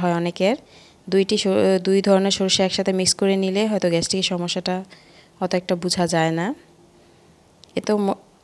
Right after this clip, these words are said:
মাছগুলো প্রায় কিছুটা জাল হয়ে গেছে, এখন এই সরিষা বাটাগুলো দিয়ে দিলাম। এরপরে কিছুক্ষণ জাল হলে এর উপর দিয়ে আরও কিছু দিব।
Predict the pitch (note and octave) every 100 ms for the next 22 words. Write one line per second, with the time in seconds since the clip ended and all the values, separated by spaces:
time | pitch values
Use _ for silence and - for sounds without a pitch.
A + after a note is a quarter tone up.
0 | _ F#3+ F#3 G3 G3 G#3 G3+ G3 F#3+ G3
1 | G3 - _ _ - - G3 F#3+ F#3 F3+
2 | F3 F#3+ F#3+ F#3 G3 F3+ F#3+ F#3 F#3 -
3 | F#3 - F#3+ F3+ F#3 F3+ F3+ F3 F3 E3+
4 | E3+ E3+ C#4 - _ _ _ _ - -
5 | - - - - - - - - - -
6 | - - _ - G3+ G3+ G#3+ A3+ B3+ -
7 | G#3 G#3+ G#3+ G3 F#3+ F3+ G3 G3 G3 F#3+
8 | F#3+ F#3+ G3+ G3 G3 G3 F3+ F3+ F#3 G3+
9 | G3+ G#3+ - - - - - F3+ F#3